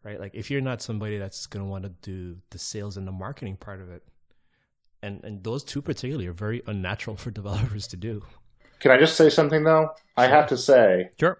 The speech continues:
Speaker 2: it's a lot easier to teach a developer sales and marketing than it is to teach a sales and marketing person software.
Speaker 3: Oh, sure.
Speaker 1: I, I agree with that <laughs> tremendously. No, I,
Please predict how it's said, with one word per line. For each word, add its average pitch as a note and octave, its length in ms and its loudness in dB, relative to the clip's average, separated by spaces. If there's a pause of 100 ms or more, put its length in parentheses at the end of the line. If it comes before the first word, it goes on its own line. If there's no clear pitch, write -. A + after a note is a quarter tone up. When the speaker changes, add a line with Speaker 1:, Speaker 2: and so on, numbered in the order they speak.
(100)
Speaker 2:
it's A#2+ 140 2
a D3 80 8
lot D#3 340 10
easier C#3+ 320 6
to A#2+ 80 -4
teach - 240 0
a B2 60 0
developer A#2 560 6
sales G#2+ 380 4
and G2 100 -2
marketing G2+ 560 0
than F#2+ 140 0
it - 20 4
is F#2+ 140 -2
to - 180 -16
teach G#2+ 180 2
a G2+ 60 -2
sales G#2+ 380 2
and G2+ 100 -2
marketing G2 380 0
person F2+ 600 -4
software. - 680 -4 (520)
Speaker 3:
Oh, A2+ 180 -6
sure. C#3 320 -6 (180)
Speaker 1:
I, E3 240 -4 (100)
I D#3 60 -4
agree D#3+ 240 -4
with B2+ 120 -4
that - 180 -14 (200)
<laughs> C3+ 320 -4
tremendously. B2+ 680 -10 (140)
No, A#2 220 -14
I, B2 160 -12